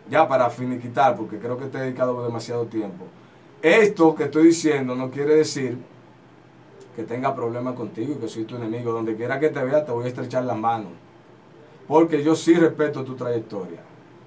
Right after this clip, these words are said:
No soy como tú, que quiera que lo sea al otro. Yo respeto tu trayectoria.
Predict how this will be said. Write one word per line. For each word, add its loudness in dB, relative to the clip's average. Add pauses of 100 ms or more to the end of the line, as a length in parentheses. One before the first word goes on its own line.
(880)
No -6
soy -4
como -4
tú, -10 (360)
que -14
quiera -2
que -8
lo -4
sea -8
al -6
otro. -14
Yo -4
respeto -8
tu -14
trayectoria. -10